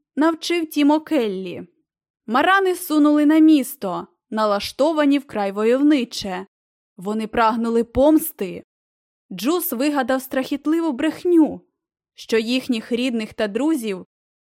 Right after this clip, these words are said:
залишених у Фіолетовій країні, аби підтримувати там лад, перебили моргуни, а трупи пошматували та згодували свиням. І ось марани, що квапилися на смертельний бій,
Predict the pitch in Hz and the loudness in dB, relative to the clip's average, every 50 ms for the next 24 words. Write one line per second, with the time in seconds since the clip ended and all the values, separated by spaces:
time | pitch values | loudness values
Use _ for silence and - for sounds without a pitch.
0 | _ _ - 202 196 240 247 269 311 339 311 - 302 262 240 240 240 - 254 - | _ _ -10 -4 -2 0 0 2 0 0 -2 -2 -2 -4 -4 -4 -6 -8 -8 -4
1 | - 254 254 262 277 285 285 294 269 240 233 226 - 240 233 220 220 226 262 311 | -2 -2 0 2 0 0 0 -2 -4 -4 -6 -6 -4 -4 -2 -2 -2 0 2 4
2 | 320 294 240 208 202 202 - _ _ _ _ _ _ _ - 214 214 202 247 240 | 4 4 2 0 -6 -10 -12 _ _ _ _ _ _ _ -2 -2 0 0 0 -2
3 | 247 262 233 - - 262 269 254 247 233 240 240 240 254 247 - 269 269 285 285 | -2 -6 -6 -4 -2 -2 0 0 0 0 0 -2 -2 -2 -2 0 2 2 2 4
4 | 269 254 196 180 175 _ _ _ _ _ _ _ _ - 277 311 330 320 262 311 | 2 2 0 0 -4 _ _ _ _ _ _ _ _ 0 0 2 2 0 0 0
5 | 339 359 339 330 311 302 311 320 311 311 330 330 311 311 302 254 175 - 180 _ | 0 2 4 4 6 6 4 4 2 2 4 6 6 6 4 2 -2 -6 -12 _
6 | _ _ _ _ _ - 196 202 202 - 202 202 233 285 294 - - 185 185 190 | _ _ _ _ _ -4 -4 -4 -4 -4 -2 -2 -2 -2 -4 -4 -6 -8 -8 -10
7 | 185 _ _ _ _ _ _ _ - 233 240 - - 214 214 190 - - 185 165 | -18 _ _ _ _ _ _ _ -6 -6 -6 -6 -6 -8 -10 -10 -10 -10 -10 -4
8 | 190 208 254 294 285 233 185 - 190 _ _ _ _ _ - 359 330 262 285 269 | -2 0 2 2 0 0 -4 -8 -14 _ _ _ _ _ -2 -2 0 0 0 0
9 | 262 233 240 226 196 208 180 185 190 190 202 - - - 208 196 196 196 196 190 | 2 2 2 0 0 0 -2 -2 -4 -4 -8 -10 -12 -10 -8 -6 -6 -4 -4 -4
10 | 180 185 185 190 196 196 _ _ _ _ _ _ _ _ - 247 254 277 330 359 | -4 -4 -6 -6 -10 -14 _ _ _ _ _ _ _ _ -2 0 2 2 2 0
11 | 339 - - 247 233 233 233 240 277 349 330 262 202 175 - 220 _ _ _ _ | 0 0 0 2 2 2 2 2 2 2 2 0 -2 -4 -10 -12 _ _ _ _
12 | - - - - 247 240 - 233 254 269 311 302 - 269 254 247 254 - - 247 | -18 -8 -2 -2 -2 0 0 0 0 0 0 0 0 -2 -2 -2 -4 -4 -2 -2
13 | 226 226 226 226 220 - - 226 226 220 220 - 240 240 254 247 233 214 196 196 | -2 -2 -4 -6 -8 -6 -6 -6 -6 -6 -4 -2 -2 0 0 -2 -2 -4 -6 -6
14 | 175 190 233 277 294 269 | -6 -4 -2 -2 -2 -2